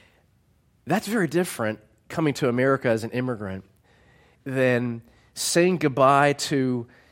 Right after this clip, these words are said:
Israel, which was already the promised land, because God had given it to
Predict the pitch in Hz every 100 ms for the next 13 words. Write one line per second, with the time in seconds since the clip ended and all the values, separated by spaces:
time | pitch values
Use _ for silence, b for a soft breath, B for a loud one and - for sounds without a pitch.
0 | b - 175 156 143 113 110 120 131 -
1 | 117 190 240 135 107 107 - 127 165 175
2 | 104 101 - - - 170 147 - 98 92
3 | 78 80 - _ b b b b 131 -
4 | 139 110 135 135 151 127 123 104 120 180
5 | 175 110 - - - 127 117 107